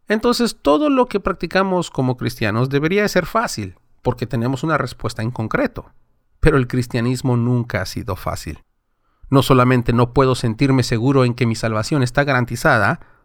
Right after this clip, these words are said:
sino siempre había algo nuevo que aprender, algo que la Biblia necesitaba que aclarar,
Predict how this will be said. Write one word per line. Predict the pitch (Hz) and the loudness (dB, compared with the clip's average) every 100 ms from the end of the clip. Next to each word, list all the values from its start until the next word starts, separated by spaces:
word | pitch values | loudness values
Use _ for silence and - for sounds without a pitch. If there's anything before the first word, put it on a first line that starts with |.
| _ _ | _ _
sino | - 131 | 2 2
siempre | 123 180 185 185 202 | 2 2 0 2 2
había | 175 156 156 | 2 4 2
algo | 135 143 143 | 4 2 4
nuevo | 135 135 151 131 131 | 6 6 6 4 0
que | 131 | -2
aprender, | 120 117 110 123 107 - _ _ _ _ _ _ _ | -2 0 2 2 2 -4 _ _ _ _ _ _ _
algo | 135 131 143 - | 0 2 0 0
que | 107 | 0
la | 104 | 4
Biblia | 120 127 123 | 4 6 4
necesitaba | 120 110 113 107 107 135 139 131 | 2 0 -4 -4 0 0 0 0
que | 135 | 0
aclarar, | 123 123 107 110 117 170 | 0 0 0 2 2 0